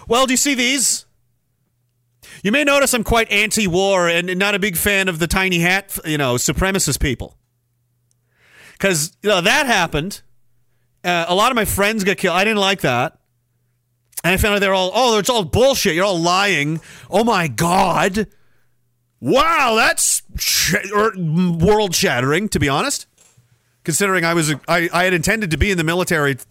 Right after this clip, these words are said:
for, till I was dead. Until they made me leave. And then to find this out, so you can imagine my surprise. And what have I been doing since? Uh, this. I've been doing this ever since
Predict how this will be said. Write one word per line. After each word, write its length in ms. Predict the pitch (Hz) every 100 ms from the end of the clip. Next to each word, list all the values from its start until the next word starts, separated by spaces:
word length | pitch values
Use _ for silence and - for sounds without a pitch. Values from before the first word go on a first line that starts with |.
| -
for, 200 | 175 170
till 220 | - 180
I 60 |
was 140 | 139 117
dead. 440 | 110 160 127 95 - _ _ _ - _ _ - - _ -
Until 220 | 151 180
they 80 | 160
made 360 | 160 185 180
me 140 | 160 151
leave. 540 | 160 143 135 131 - _ _ _ _ _ _ _ _
And 120 | 165 185
then 120 | 190
to 60 |
find 280 | - 190 175
this 220 | 180 220
out, 180 | 175 135
so 100 | 180
you 100 | 190
can 80 | 190
imagine 360 | 170 190 165 160
my 140 | 175
surprise. 480 | 175 180 214 196 - - -
And 140 | 254 277
what 100 | 294
have 80 |
I 100 | 277
been 140 | 269 262
doing 200 | 277 254
since? 360 | - 262 170 -
Uh, 220 | 247 220
this. 460 | 254 277 - - -
I've 120 | 185 185
been 100 | 190
doing 220 | 233 190
this 460 | 220 226 - - - _ 226
ever 180 | 214
since 400 | - 233 190 -